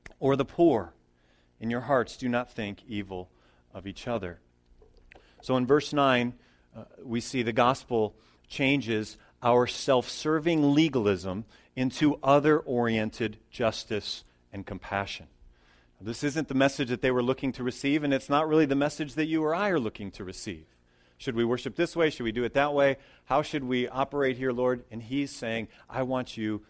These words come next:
to care for the needy." So the gospel changes our self-serving legalism, because even our, our spiritual dis-, disciplines can serve to make us feel good. They can be self-serving.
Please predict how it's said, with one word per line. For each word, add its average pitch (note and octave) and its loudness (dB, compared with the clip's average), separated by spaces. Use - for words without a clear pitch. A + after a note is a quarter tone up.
to A2 -6
care G2 -4
for - -10
the G#2+ -6
needy." A2 -4
So - -4
the A#2+ 0
gospel C#3 4
changes C#3+ -4
our B2+ 2
self-serving E3+ 0
legalism, A2 -2
because A#2 -2
even E3+ 0
our, B2 -4
our B2+ 0
spiritual F3+ 2
dis-, F3 0
disciplines B2 -4
can D#3+ -2
serve D#3+ 2
to C#3+ -4
make D3 0
us E3 -2
feel F#3+ 4
good. A#2 2
They B2+ 0
can D3+ -4
be D3+ -4
self-serving. D3 -4